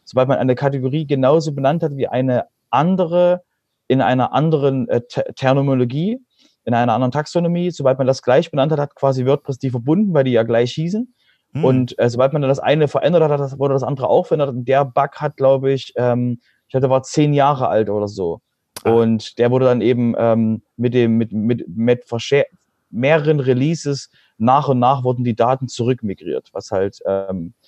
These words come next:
Speaker 1: ja, so Tickets können auch sehr alt werden.
Speaker 2: Ja, und dann auch sehr umständlich, glaub ich, das Ganze wieder irgendwie zurückzubringen. Irgendwie muss ja die
Speaker 1: Ja.
Speaker 2: Daten ja alle umschreiben, ne?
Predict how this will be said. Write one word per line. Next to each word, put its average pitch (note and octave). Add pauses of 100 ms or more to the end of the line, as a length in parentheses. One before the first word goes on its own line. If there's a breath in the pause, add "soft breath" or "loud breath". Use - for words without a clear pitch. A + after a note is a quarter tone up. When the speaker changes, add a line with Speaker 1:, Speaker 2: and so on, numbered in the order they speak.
(600 soft breath)
Speaker 1:
ja, A#2
so -
Tickets D#3
können C#3
auch C3+
sehr C3+
alt A#2+
werden. E2 (480)
Speaker 2:
Ja, B2
und C3+
dann B2+
auch A2+
sehr A#2
umständlich, G#2+
glaub F2+
ich, G2+
das G2
Ganze G#2
wieder F#2
irgendwie F#2+
zurückzubringen. F#2
Irgendwie F#2+
muss F#2+
ja -
die G#2+
Speaker 1:
Ja. A2+
Speaker 2:
Daten -
ja G#2
alle G2
umschreiben, F#2
ne? -